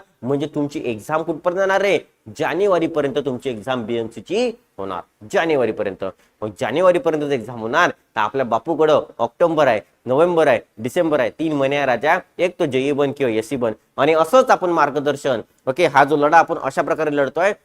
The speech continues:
असाच आपण लढणार आहे. कोणासाठी रे? डब्ल्यूआरडी साठी. असंच आपण लढणार आहे एमजीपी साठी. याचा अर्थ असं, असं नाही आहे की बीएमसीची जाहिरात जर आली तर श्याम सर मुंबई दौरा करणार नाही. बिलकुल श्याम सर मुंबई दौरा करणार आहे म्हणजे करणार आहेच.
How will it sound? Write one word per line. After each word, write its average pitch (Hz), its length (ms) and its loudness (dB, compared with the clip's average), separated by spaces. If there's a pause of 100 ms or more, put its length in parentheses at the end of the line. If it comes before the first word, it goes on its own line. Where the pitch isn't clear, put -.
(140)
असाच - 440 0
आपण 151 280 0
लढणार 135 480 0
आहे. 135 380 0
कोणासाठी 165 680 -4
रे? 170 320 0 (120)
डब्ल्यूआरडी 147 600 4
साठी. 110 320 -4 (200)
असंच 180 200 -2
आपण 170 180 -2
लढणार 151 280 0
आहे 135 200 -2
एमजीपी 131 340 -2
साठी. 123 300 -4 (280)
याचा 120 280 0
अर्थ 139 160 -2
असं, 170 180 -4
असं 160 300 -4
नाही 233 160 2
आहे 208 160 0
की 220 540 -4 (280)
बीएमसीची 135 600 -4
जाहिरात 175 300 2
जर 170 160 0
आली 170 260 2 (160)
तर 139 60 -10
श्याम 147 300 0
सर 151 220 -2
मुंबई 135 320 -2
दौरा 135 240 2
करणार 131 380 -4
नाही. 127 160 -4
बिलकुल 123 400 -2
श्याम 160 220 -2
सर 156 140 -2
मुंबई 147 260 0
दौरा 151 200 -2
करणार 139 360 -4
आहे 139 160 -4
म्हणजे 135 180 -6
करणार 127 340 -4
आहेच. 165 380 -2